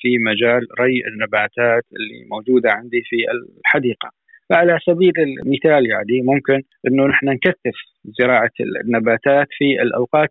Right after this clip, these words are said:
اللي بتهطل فيها الأمطار، فقد يكون يعني ما في مصدر مائي آخر أو غير، آه، كافي في أوقات ال-، الصيف، آه، فبنقلل من كمية ال-، من المساحة المزروعة أو النباتات.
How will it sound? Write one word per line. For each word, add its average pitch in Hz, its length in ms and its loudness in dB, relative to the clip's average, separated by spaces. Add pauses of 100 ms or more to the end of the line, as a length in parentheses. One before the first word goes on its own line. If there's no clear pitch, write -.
اللي 143 140 0
بتهطل 131 400 -2
فيها 92 340 -6 (500)
الأمطار، 101 440 -4 (140)
فقد 110 240 -4
يكون 147 440 2 (300)
يعني 123 320 2
ما 147 220 4
في 120 280 0 (140)
مصدر 117 360 0
مائي 117 460 0
آخر 117 440 0
أو 113 220 0
غير، 131 200 2 (160)
آه، 110 280 0
كافي 120 480 0
في 110 260 -2
أوقات 107 420 -2 (100)
ال-، 104 380 -8
الصيف، 127 400 0 (280)
آه، 107 160 -2 (100)
فبنقلل 110 600 0
من 101 240 -4
كمية 110 440 -4
ال-، 101 360 -6 (800)
من 135 120 4
المساحة 123 520 2
المزروعة 113 680 0
أو 110 140 0
النباتات. 101 600 -2